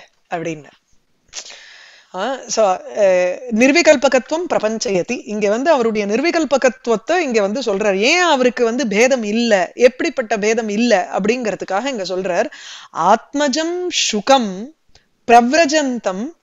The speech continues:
அனுகச்சந்தம் ரிஷிம் வியாசம் அனக்னமபி திருஷ்டுவா. வஸ்திரத்தை போட்டுட்டு இருந்த பொழுதிலும், அனக்னமபி, அவர் வஸ்திரம் கட்டிட்டு இருந்த பொழுதிலும், ஆத்மஜம் அனுயாந்தம்,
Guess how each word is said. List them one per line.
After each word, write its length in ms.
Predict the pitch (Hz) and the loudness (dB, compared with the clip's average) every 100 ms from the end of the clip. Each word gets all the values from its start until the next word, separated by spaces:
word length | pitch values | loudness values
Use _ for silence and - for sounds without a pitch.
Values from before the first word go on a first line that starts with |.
| _ _ _ _ | _ _ _ _
அனுகச்சந்தம் 1080 | - 226 320 330 339 - 311 294 - 262 247 | 0 2 2 0 -4 -4 -4 -2 0 0 -2
ரிஷிம் 720 | 202 214 247 302 262 185 214 _ _ | 0 2 2 0 -2 -6 -14 _ _
வியாசம் 920 | 165 180 202 196 269 262 226 190 254 - _ _ _ - | -8 0 2 4 2 0 -2 -4 -10 -14 _ _ _ -2
அனக்னமபி 880 | 214 247 311 262 294 294 277 240 269 294 277 | 2 4 4 2 2 0 0 0 2 2 0
திருஷ்டுவா. 840 | 208 208 - - 185 180 202 175 - _ _ _ _ _ _ _ _ _ - - - - - | -2 -2 -4 -6 -2 0 2 0 -6 _ _ _ _ _ _ _ _ _ -10 -10 -16 -20 -18
வஸ்திரத்தை 520 | 175 214 - 349 330 320 | -4 -4 -2 -4 -2 -2
போட்டுட்டு 320 | 269 285 339 | -2 -2 -4
இருந்த 260 | 330 302 269 | -4 -2 -2
பொழுதிலும், 540 | 220 190 175 170 226 370 - _ - | -2 -4 -4 -6 -6 -8 -14 _ -4
அனக்னமபி, 920 | 208 262 240 254 202 165 190 277 381 | -2 -2 -2 -2 -2 -4 -2 0 -2
அவர் 240 | - 190 185 | -4 -4 -2
வஸ்திரம் 380 | 190 - 330 339 | -4 -4 -6 -6
கட்டிட்டு 280 | 269 285 | -4 -4
இருந்த 220 | 247 214 185 | -2 -2 -4
பொழுதிலும், 500 | 180 170 165 226 359 - - - - | -6 -8 -6 -6 -8 -14 -20 -6 2
ஆத்மஜம் 840 | 190 269 - 294 311 262 330 370 403 - | 4 4 2 -4 -2 0 -2 -2 -4 -2
அனுயாந்தம், 840 | 220 269 240 190 165 156 - 214 | 0 2 2 2 -2 -8 -6 -6